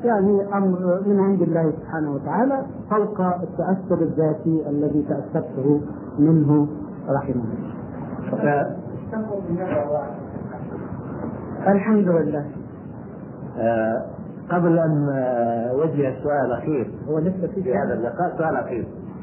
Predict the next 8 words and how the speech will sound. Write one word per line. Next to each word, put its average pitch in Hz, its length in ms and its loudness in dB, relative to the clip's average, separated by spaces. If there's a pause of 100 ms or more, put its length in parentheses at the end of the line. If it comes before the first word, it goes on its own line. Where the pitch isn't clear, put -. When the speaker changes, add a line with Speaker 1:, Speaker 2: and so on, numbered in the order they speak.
(100)
Speaker 2:
وبقية 156 520 2
الأسئلة 180 480 2 (280)
نعد 165 260 2
في 165 180 0
لقاء 165 400 0
آخر 156 200 -4
نقدمها 143 480 -2
لفضيلته. 110 520 -2